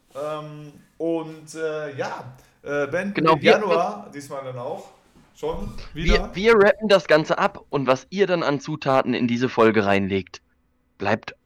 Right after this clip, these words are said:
Speaker 2: euch überlassen.
Speaker 1: Absolut
Speaker 2: Weißt du, wegen,
Speaker 1: fantastisch. Wegen
Speaker 2: weißt du,
Speaker 1: Rap,
Speaker 2: wegen Rap
Speaker 1: weißt du,
Speaker 2: und so.
Speaker 1: ja,
Speaker 2: Weißt
Speaker 1: weiß
Speaker 2: du?
Speaker 1: ich dann auch, ja, weiß ich. Ja, wir haben den Januar auch schon wieder geschafft. Ähm, <laughs> die Monate können nur, können nur besser werden. <laughs> Im Rap, ey.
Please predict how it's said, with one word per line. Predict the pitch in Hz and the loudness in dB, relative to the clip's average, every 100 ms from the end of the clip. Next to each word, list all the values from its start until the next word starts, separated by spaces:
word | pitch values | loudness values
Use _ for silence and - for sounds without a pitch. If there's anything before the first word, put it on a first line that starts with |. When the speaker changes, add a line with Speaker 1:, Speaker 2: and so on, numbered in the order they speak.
| _ - | _ 4
Speaker 2:
euch | 135 131 | 6 6
überlassen. | 113 92 69 - - - _ _ _ _ _ _ _ _ _ _ - | 2 -4 -10 -14 -18 -20 _ _ _ _ _ _ _ _ _ _ -6
Speaker 1:
Absolut | 139 147 - | 0 0 2
Speaker 2:
Weißt | 110 120 | 2 2
du, | 127 | 4
wegen, | 127 127 | 4 2
Speaker 1:
fantastisch. | 127 - - 117 - | -2 -10 -12 -12 -10
Wegen | 110 110 | -8 -2
Speaker 2:
weißt | 120 127 | 2 2
du, | 135 | 4
Speaker 1:
Rap, | |
Speaker 2:
wegen | 127 123 131 | 4 4 6
Rap | 147 | 4
Speaker 1:
weißt | - | 2
du, | 107 | -8
Speaker 2:
und | 101 117 | -6 0
so. | 113 | 2
Speaker 1:
ja, | 101 - _ - | 2 -2 _ -6
Speaker 2:
Weißt | 117 | -4
Speaker 1:
weiß | 101 | -4
Speaker 2:
du? | |
Speaker 1:
ich | - | -8
dann | - 101 | -12 -10
auch, | 101 98 | -10 -12
ja, | 107 101 - | -14 -14 -14
weiß | 101 101 | -16 -16
ich. | 101 _ _ _ - - - - | -18 _ _ _ -4 -2 0 2
Ja, | 175 190 | 4 6
wir | 196 | 6
haben | 196 | 4
den | 196 | 4
Januar | 196 214 208 | 6 6 4
auch | 202 | 2
schon | 190 | -2
wieder | 185 175 | -4 -4
geschafft. | 147 175 214 - - | 0 0 0 -4 -4
Ähm, | 165 170 160 160 160 165 | 0 0 -2 -6 -4 -2
<laughs> | - - | 2 2
die | 160 131 | 2 0
Monate | 143 156 139 147 147 | -2 0 -2 0 -4
können | 131 147 131 120 | -2 -4 -4 -6
nur, | 135 131 196 214 185 | -6 -4 -4 -4 -8
können | - 135 | -4 -4
nur | 127 | -2
besser | 127 147 123 | -2 -2 0
werden. | 117 123 131 156 | 2 2 0 -4
<laughs> | 147 - 247 190 196 339 - | -6 -4 -2 -2 -4 -6 -12
Im | - 110 104 | -8 -6 -2
Rap, | 117 117 - | -2 -2 -4
ey. | 98 | -8